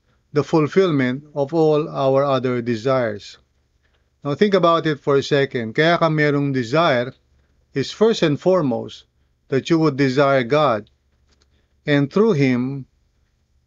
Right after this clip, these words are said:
all your other desires can be fulfilled. Sabi sa Acts seventeen, verse twenty-six to, to twenty-seven, the Apostle Paul saying or speaking,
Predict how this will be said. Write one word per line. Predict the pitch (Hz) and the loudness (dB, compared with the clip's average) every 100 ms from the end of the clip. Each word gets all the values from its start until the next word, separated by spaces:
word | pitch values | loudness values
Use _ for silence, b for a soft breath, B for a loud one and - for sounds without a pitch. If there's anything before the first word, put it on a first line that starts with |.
| - | 0
all | 175 220 | 2 4
your | 185 151 | 2 2
other | 151 147 143 | 2 4 2
desires | 127 117 135 123 110 - - _ | 0 0 0 0 -2 -6 -16 _
can | - 131 123 | -2 0 0
be | |
fulfilled. | 113 120 110 - 165 127 104 _ _ _ _ _ _ _ _ _ _ _ _ _ | -2 -4 -6 -4 -2 -2 -4 _ _ _ _ _ _ _ _ _ _ _ _ _
Sabi | - 180 185 | 0 2 2
sa | - 170 165 165 | 0 0 2 0
Acts | - | -2
seventeen, | - 160 143 131 131 170 135 131 | 0 2 2 0 0 -2 0 -4
verse | 127 135 127 | -2 -2 -2
twenty-six | - 143 139 131 143 - | 0 0 0 -2 -6 -6
to, | 139 | -10
to | - 143 143 143 131 123 | -6 -6 -6 -6 -6 -2
twenty-seven, | 139 139 - 156 131 117 123 123 | 0 -2 0 0 0 -2 -6 -10
the | 131 123 | -4 -4
Apostle | 120 139 131 143 | 0 0 0 -4
Paul | 127 156 135 113 | -4 0 0 -2
saying | - 147 135 117 110 123 - | -2 2 2 0 -4 -10 -14
or | 135 120 | -10 -10
speaking, | - 147 135 120 110 120 | -6 -6 -4 -6 -8 -10